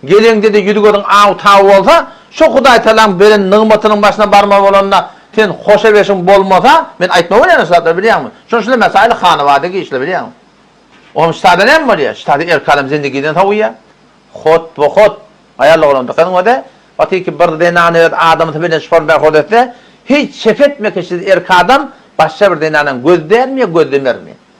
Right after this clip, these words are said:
başka bir denanan gasyna bararmy barmarmy, fikri perişan bolurmy bolmarmy. Hiç göşek etme ýany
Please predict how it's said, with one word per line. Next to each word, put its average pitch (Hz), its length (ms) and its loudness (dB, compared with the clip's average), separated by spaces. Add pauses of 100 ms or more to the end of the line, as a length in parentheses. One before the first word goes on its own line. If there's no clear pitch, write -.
(260)
başka 202 380 0
bir 175 300 -2
denanan 175 480 0
gasyna 165 480 -2
bararmy 247 580 2
barmarmy, 156 500 0 (520)
fikri 240 320 -2
perişan 220 480 0
bolurmy 254 500 2
bolmarmy. 151 380 0
Hiç 214 120 -12
göşek 196 320 -4
etme - 240 -10
ýany 50 200 -18